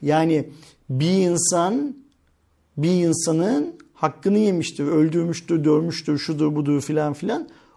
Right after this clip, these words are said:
O görüntülerin de kamuya ait kameralardan çekilen görüntülerin de, e, halka açık bir şekilde paylaşılması bana çok şey bir davranı-, bunu tabii ki hakim izler, savcı izler, kolluk kuvvetleri tabii ki bunu delillendirir, bilmem ne yapar filan da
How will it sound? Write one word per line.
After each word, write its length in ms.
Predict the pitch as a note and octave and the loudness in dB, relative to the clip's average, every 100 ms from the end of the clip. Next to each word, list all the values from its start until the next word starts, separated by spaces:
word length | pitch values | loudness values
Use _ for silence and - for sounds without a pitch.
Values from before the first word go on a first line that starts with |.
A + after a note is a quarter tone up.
| _ - | _ 8
O 200 | G#3 F#3 | 8 10
görüntülerin 920 | G3+ G3 G3 - G3 G3 G3+ C4 C4+ | 8 8 4 2 2 4 4 2 6
de 180 | G3+ - | 6 6
kamuya 500 | E3+ G3 G#3 G3 F#3 | 2 4 2 4 4
ait 360 | F3+ F3 - | 2 0 -4
kameralardan 1040 | - E3+ E3+ E3+ E3 E3 E3 D#3+ E3 E3 D#3+ - _ - | -6 -2 4 4 4 4 4 4 4 0 -6 -18 _ -8
çekilen 480 | E3 D3+ D#3+ D#3+ D#3+ | -6 -2 2 2 4
görüntülerin 760 | D#3 E3 E3 E3 E3+ A3+ C4 | 2 2 -2 -2 2 2 4
de, 260 | G3+ C#3+ - - _ - - | 4 2 -2 -20 _ -8 2
e, 120 | D#3 | 2
halka 520 | - - D3+ D3 F#3 | 2 2 2 4 4
açık 260 | D#3+ - E3 | 2 0 -8
bir 60 | |
şekilde 320 | - E3 E3 | -8 -6 -4
paylaşılması 1000 | D3+ D#3 D#3+ D#3 D#3+ D#3 D#3 - D#3 D#3 - - _ - | 0 0 0 0 -4 -4 -2 2 2 2 -6 -20 _ -2
bana 240 | C#3+ D3+ | 2 2
çok 200 | D3+ E3 | 0 -4
şey 320 | - E3 D#3+ D3+ | -2 0 2 2
bir 320 | D#3 D3+ A#2 | 0 -2 0
davranı-, 440 | D3+ D3 D#3 D#3 | 0 2 -2 -2
bunu 160 | D3+ D#3 | -2 2
tabii 220 | F3+ F#3+ | 2 2
ki 140 | - | 0
hakim 380 | D3 D3+ D3 D#3 | 0 0 0 -4
izler, 400 | C#3+ C3 D3 C#3+ C#3+ - _ | -4 -2 -2 -4 -8 -20 _
savcı 480 | - D3+ C#3+ C3+ C#3+ | -6 0 0 0 -2
izler, 360 | C#3 C3 C#3+ C#3 | -2 0 -2 0
kolluk 360 | D3 D3 D3 | 0 0 -2
kuvvetleri 480 | D#3+ D3 D3 D3+ D3 | -2 -2 -2 0 0
tabii 260 | E3 D#3+ C3+ | 0 -4 -4
ki 120 | D3+ | -4
bunu 200 | D3+ C#3+ | -2 0
delillendirir, 840 | C#3+ D3 D3 D3 C#3+ C#3+ C#3 C#3 | 2 2 2 2 2 2 0 0
bilmem 360 | C#3+ C#3+ C#3+ C#3+ | 0 0 0 0
ne 40 | |
yapar 300 | C#3+ C#3+ C#3 | -2 0 -2
filan 360 | C3 G3+ C4+ C#4 | -2 -2 0 0
da 160 | D3 | 0